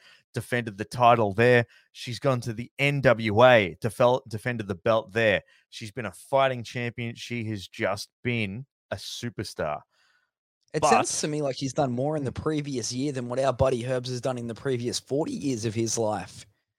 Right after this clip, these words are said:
Speaker 1: This is correct. I mean, she's gone from country to country.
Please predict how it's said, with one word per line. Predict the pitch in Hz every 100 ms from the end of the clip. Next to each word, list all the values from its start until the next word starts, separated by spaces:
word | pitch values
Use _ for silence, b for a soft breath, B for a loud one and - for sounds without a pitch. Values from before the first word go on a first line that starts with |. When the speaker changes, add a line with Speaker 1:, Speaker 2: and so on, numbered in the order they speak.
| _ _ _
Speaker 1:
This | 160 165
is | 160
correct. | - 143 143 131 - -
I | 113
mean, | 120 120 117 110 b b - -
she's | 175 175
gone | 190 170
from | 143 120
country | 156 160 - 135
to |
country. | - 131 135 117 101